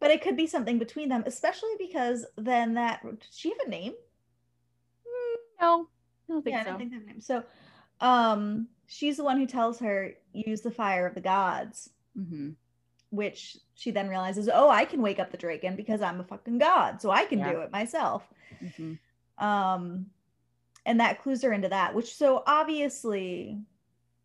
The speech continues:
Speaker 1: you know, revenants aren't soulless creatures or anything like that, and they're capable
Speaker 2: Right.
Speaker 1: of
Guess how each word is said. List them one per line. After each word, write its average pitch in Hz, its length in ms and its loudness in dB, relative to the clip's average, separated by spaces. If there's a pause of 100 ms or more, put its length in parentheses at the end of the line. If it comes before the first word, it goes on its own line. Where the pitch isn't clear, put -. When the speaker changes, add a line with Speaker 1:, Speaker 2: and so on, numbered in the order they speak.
(280)
Speaker 1:
you 220 200 -4
know, 185 500 -6 (400)
revenants 180 640 -6
aren't 196 300 -10 (360)
soulless 175 640 -12
creatures - 680 -14
or 220 100 -14
anything 214 380 -12
like 208 200 -12
that, - 360 -8
and 202 100 -6
they're 190 120 -8
capable 202 260 -4
Speaker 2:
Right. 160 260 0 (320)
Speaker 1:
of 180 100 -8